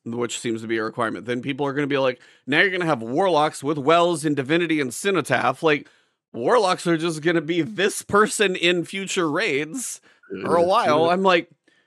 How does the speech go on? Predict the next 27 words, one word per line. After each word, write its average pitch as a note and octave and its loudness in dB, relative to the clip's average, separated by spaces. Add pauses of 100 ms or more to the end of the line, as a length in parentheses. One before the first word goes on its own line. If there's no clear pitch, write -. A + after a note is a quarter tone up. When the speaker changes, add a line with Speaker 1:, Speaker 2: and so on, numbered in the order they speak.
(380)
Speaker 1:
"How A3+ 4
about F4 -2
you D4 -6
take C4 -10
the B3 0
ammo A#3+ -6
drop?" F3+ -6 (240)
But G#3+ -6
that's A#3 -14
the A#3+ -4
other F#3+ -4
thing F#3 -4
that F3 -2
I D#3+ 0
scream G#3 -6
about D#3+ 0
is, A#2+ -4
like, C3+ -4
you've D3 -4
got B2+ 2 (800)
Ammo D3 2
Finder, E3+ -2 (320)
Ammo D#3+ 0
Finder, E3+ 0
Speaker 2:
Yeah. D#3+ 2
Speaker 1:
like, C3+ 2
Scout, F#3 0